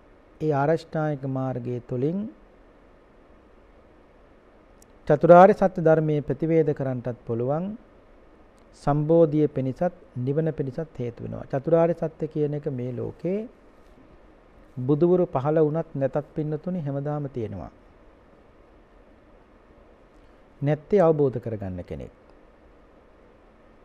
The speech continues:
අනේ චතුරාර්ය සත්‍ය මොකක්ද කියලා, ඒ කියන්නේ, අවබෝධ කරගත්තු කෙනෙකුට තමයි සම්මා සම්බුදුරජාණන් වහන්සේ කියලා කියන්නේ.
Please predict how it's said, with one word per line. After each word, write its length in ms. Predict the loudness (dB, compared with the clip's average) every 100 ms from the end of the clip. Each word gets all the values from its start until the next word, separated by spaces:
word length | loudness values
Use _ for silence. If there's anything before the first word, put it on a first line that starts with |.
| -20 -20 -8
අනේ 240 | 0 2 2
චතුරාර්ය 600 | 0 2 4 6 4 2
සත්‍ය 480 | -4 -8 -6 -4 -2
මොකක්ද 380 | -2 -4 -4 -6
කියලා, 440 | -2 0 0 0 -4 -10 -18
ඒ 100 | -14
කියන්නේ, 300 | -10 -8 -10 -14 -20 -20 -20 -20 -20 -8 2
අවබෝධ 440 | 4 8 8 8
කරගත්තු 520 | 4 2 2 0 -4 -6
කෙනෙකුට 400 | -6 -6 -8 -10
තමයි 420 | -10 -8 -6 -8 -10 -16 -20 -20 -20 -20 -20 -20 -20 -20 -20 -20 _ -20 -20 -20 -20 -12
සම්මා 400 | -4 -2 0 0
සම්බුදුරජාණන් 560 | -2 -4 0 0 0 -2
වහන්සේ 340 | -6 -8 -10
කියලා 200 | -10 -12
කියන්නේ. 480 | -10 -12 -12 -16